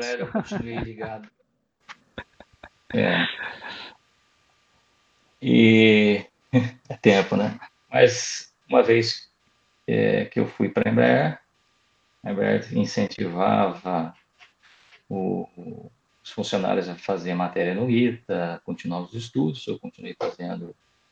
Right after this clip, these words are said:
as minhas matérias para o doutorado. O, o, o meu gerente, que era o, o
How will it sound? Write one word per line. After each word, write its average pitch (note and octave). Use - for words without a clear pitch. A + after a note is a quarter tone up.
as -
minhas F2
matérias F2+
para F#2
o E2
doutorado. -
O, G2+
o, F2+
o F2
meu F#2+
gerente, F2+
que -
era F#2
o, F2
o -